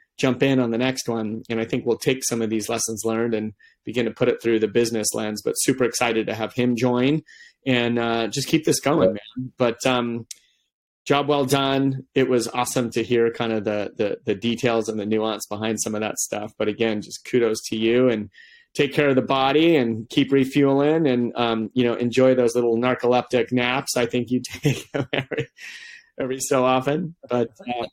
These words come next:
Speaker 2: Yeah.
Speaker 1: uh, when we first got on the, uh, when we first got on the call, it felt like you had, like, propped yourself up in the chair. I'm like, "Oh, you taking one of those naps just now?"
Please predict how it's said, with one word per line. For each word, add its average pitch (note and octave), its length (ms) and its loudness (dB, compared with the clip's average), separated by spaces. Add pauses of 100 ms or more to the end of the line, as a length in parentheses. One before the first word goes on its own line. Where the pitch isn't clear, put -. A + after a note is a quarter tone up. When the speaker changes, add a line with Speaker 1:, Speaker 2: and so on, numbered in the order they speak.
(880)
Speaker 2:
Yeah. C#3+ 220 0
Speaker 1:
uh, A#2+ 40 0 (560)
when D3 160 4
we D3+ 100 8
first F3+ 260 4
got E3+ 220 4
on E3 220 4
the, D#3 220 4
uh, D3+ 180 2
when D#3 120 4
we D3+ 100 4
first D3+ 220 0
got D3 140 2
on D3 100 0
the D3+ 80 2
call, D3 280 2
it C3 120 -4
felt D3+ 180 2
like C3 180 0
you C#3+ 80 6
had, C3 80 2
like, C3 180 2 (100)
propped C#3+ 320 0
yourself C#3 320 0
up C3+ 140 2
in C3 80 4
the C3 80 4
chair. D3 260 2
I'm C3+ 80 2
like, C3+ 200 2
"Oh, E3+ 120 6
you C#3 260 4
taking C#3+ 320 0
one D3+ 140 2
of D3 80 2
those D3 180 2
naps D3+ 360 -2
just D#3+ 200 0
now?" F#3 280 -6